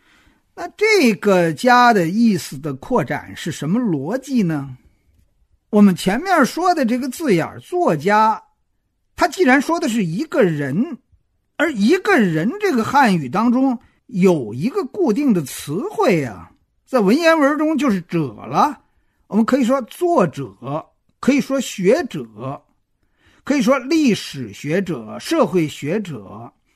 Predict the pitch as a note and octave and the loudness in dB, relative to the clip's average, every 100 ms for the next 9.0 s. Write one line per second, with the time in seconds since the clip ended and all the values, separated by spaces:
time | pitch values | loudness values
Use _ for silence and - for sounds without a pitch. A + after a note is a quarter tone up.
0 | _ _ - E4 D#4+ F4+ C#4 F3+ - D3 | _ _ 0 0 2 2 4 2 0 -8
1 | C#3+ A3+ D4+ - - D3+ D3 G#2+ - F#3+ | 0 2 2 -4 -12 -6 -6 -6 -8 -6
2 | A#3 A#3+ E3+ - A#2 F2 - E3 A#3+ C4 | -2 -2 -4 -6 -10 -10 -10 -10 -2 0
3 | E4 F#4+ F4 D#3 - _ _ _ _ - | 0 -2 -4 -6 -6 _ _ _ _ -2
4 | A#3 D3+ G#3 D#4 F4 _ - B3 F#3 D3 | 0 0 0 0 -2 _ -6 -2 0 -2
5 | F3 B3+ B3+ D#4 E4 C#4+ _ _ _ _ | -4 -6 -2 -4 -4 -12 _ _ _ _
6 | _ _ - F3+ E3 F#3 F4+ - F#4+ G4 | _ _ 0 4 4 2 -2 -4 -6 -4
7 | G3 C#3+ C3 E3+ F3 F3 _ _ _ _ | -2 -2 -2 0 -2 -2 _ _ _ _
8 | - D4+ E4 C4+ - C#3+ B2 D#3 C#4 C4 | -4 2 2 0 -6 -6 -4 -2 -2 -4